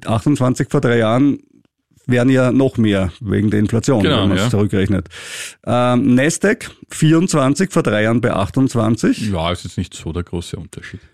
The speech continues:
Speaker 1: Ja, aber immerhin, ich meine, die Inflation hat überhaupt nicht stattgefunden.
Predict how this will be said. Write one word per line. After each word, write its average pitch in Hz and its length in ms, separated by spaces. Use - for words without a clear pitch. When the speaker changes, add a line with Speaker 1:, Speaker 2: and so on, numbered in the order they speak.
Speaker 1:
Ja, 123 240
aber 120 180
immerhin, 220 320
ich 135 140
meine, 143 140
die 147 60
Inflation 143 540
hat 165 100
überhaupt 160 160
nicht 175 120
stattgefunden. 101 560